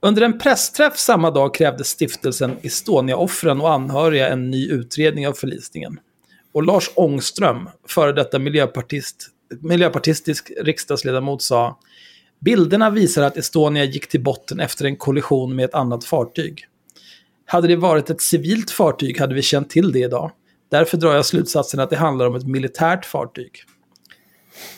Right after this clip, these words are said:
I tidningen, eh, Eesti Päevaleht, kanske, menade Estlands tidigare statsåklagare Markus Kurm att Estonia mer specifikt förlist efter en kollision med en ubåt.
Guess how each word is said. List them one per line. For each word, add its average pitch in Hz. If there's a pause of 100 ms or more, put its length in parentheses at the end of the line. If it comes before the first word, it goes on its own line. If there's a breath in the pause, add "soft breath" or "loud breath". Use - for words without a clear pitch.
(500 loud breath)
I 185
tidningen, 185
eh, 180 (160)
Eesti 185
Päevaleht, 175 (480 loud breath)
kanske, 143 (520 loud breath)
menade 170
Estlands 160
tidigare 147
statsåklagare 139
Markus 135
Kurm 143 (340 loud breath)
att -
Estonia 175
mer 156
specifikt 170
förlist 135
efter 143
en 135
kollision 139
med 135
en 135 (120)
ubåt. 131